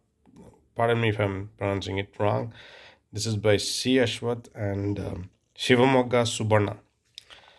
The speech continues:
pretty much. And, uh, music is by, again, C Ashwath, I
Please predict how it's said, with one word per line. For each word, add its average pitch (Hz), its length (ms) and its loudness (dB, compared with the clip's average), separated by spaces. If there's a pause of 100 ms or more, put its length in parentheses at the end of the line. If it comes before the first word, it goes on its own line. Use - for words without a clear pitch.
(280)
pretty 104 160 0
much. 110 400 2 (240)
And, 95 380 -4
uh, 90 200 -4 (880)
music 131 480 0
is 113 100 -8
by, 110 200 4
again, 107 380 2 (760)
C - 260 -4
Ashwath, 110 380 2
I 107 100 -2